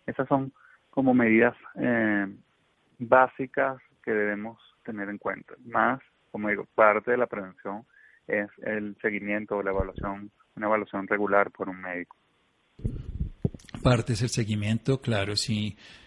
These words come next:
Speaker 2: Eh, técnicamente, muchas veces, fíjese lo que nos pasó, si no hubiéramos descubierto el covid, mucha gente pensaría que tenía una gripita cualquiera y no pasaba absolutamente nada, y lo mismo pasa. Muchos de los síntomas respiratorios, y más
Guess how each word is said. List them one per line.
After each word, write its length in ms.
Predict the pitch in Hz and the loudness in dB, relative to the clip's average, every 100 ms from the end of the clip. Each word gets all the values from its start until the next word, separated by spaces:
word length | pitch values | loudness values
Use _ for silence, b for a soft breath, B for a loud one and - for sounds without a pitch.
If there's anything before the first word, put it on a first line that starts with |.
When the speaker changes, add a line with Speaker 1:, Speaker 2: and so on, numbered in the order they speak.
| B | B
Speaker 2:
Eh, 160 | 120 113 - - | 2 2 0 0
técnicamente, 960 | 131 131 - 117 113 113 139 143 143 - | 2 4 4 4 4 2 4 4 2 4
muchas 340 | 139 - 147 | 4 8 8
veces, 500 | 143 - 160 - - - - | 8 8 4 2 -4 -12 -2
fíjese 320 | 123 127 131 | 4 6 6
lo 140 | 123 117 | 4 2
que 100 | 117 | 2
nos 160 | 113 | 2
pasó, 400 | - 123 - 131 | 0 0 4 6
si 160 | 123 123 | 6 6
no 100 | 120 | 8
hubiéramos 300 | 127 131 127 | 8 8 8
descubierto 560 | 110 - 110 110 - 127 | 6 2 0 0 0 -2
el 140 | 117 | 0
covid, 340 | 113 107 117 123 B B B - | 0 2 2 -2 B B B 2
mucha 220 | 135 143 | 4 6
gente 200 | 139 156 | 4 4
pensaría 340 | 143 131 123 131 | 0 2 2 2
que 120 | 151 | 0
tenía 180 | 135 127 | 4 6
una 120 | 147 | 6
gripita 480 | 139 - 139 - 135 | 4 4 0 2 2
cualquiera 460 | 135 - 151 135 | 2 2 2 2
y 60 | 123 | 0
no 100 | 123 | -2
pasaba 360 | 135 - 127 | -2 0 0
absolutamente 580 | 131 - 127 131 127 170 | 0 -2 -2 0 -2 0
nada, 160 | 214 151 | 0 2
y 40 | |
lo 100 | 127 | 2
mismo 200 | 127 120 | 2 0
pasa. 380 | - 202 - - - - | 2 0 0 -6 -8 0
Muchos 220 | 131 143 | 2 4
de 80 | 139 | 2
los 80 | |
síntomas 400 | - 123 131 131 | 2 2 4 4
respiratorios, 720 | 120 - 117 107 - 117 123 120 | 2 0 -2 -2 -2 -2 2 2
y 20 | |
más 340 | 110 110 - | 2 0 -4